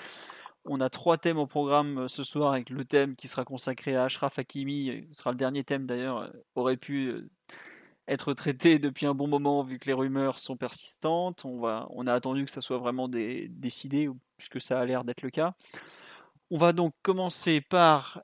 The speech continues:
la, le refus de prolonger de Kylian Mbappé, hein, qui, pour l'instant, n'a-,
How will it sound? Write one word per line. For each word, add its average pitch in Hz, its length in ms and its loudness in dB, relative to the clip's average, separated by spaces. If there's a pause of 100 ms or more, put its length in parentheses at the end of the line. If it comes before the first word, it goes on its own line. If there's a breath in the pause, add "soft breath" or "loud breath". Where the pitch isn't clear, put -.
la, 131 920 6
le 135 120 -2
refus 170 360 2
de - 100 -14
prolonger 147 480 0
de 143 100 0
Kylian 131 360 -2
Mbappé, 135 340 0
hein, 170 80 -8
qui, 123 400 -4 (300)
pour 127 100 -4
l'instant, 135 420 -2
n'a-, 120 420 -4